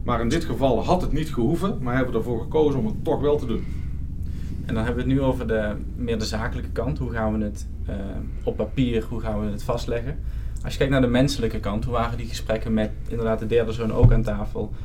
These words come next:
Speaker 2: om, om zaken bespreekbaar te maken die, eh, anders nooit besproken werden?
Speaker 1: Ja, ik denk niet dat er zaken eigenlijk niet besproken zijn geweest. Eh, wat ik zelf wel heel interessant vond was, ja, op een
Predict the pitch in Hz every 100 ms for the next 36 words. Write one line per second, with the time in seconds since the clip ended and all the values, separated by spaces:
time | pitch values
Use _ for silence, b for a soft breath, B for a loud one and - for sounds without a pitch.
0 | B B - 120 110 - 117 113 113 113
1 | 117 120 117 113 - 120 127 110 104 117
2 | 107 104 113 107 104 B B B - 104
3 | 104 104 - - - 113 113 120 110 104
4 | - 120 127 101 95 - - - - -
5 | - B B B B B B B - 110
6 | 120 113 110 123 135 147 135 113 147 147
7 | - - 143 131 147 135 - - 170 -
8 | 110 104 - - - 92 113 113 104 107
9 | 113 - - - - B B B B B
10 | - 117 117 113 110 120 113 - 123 120
11 | 123 117 143 147 113 113 143 123 131 127
12 | 120 120 - - 123 110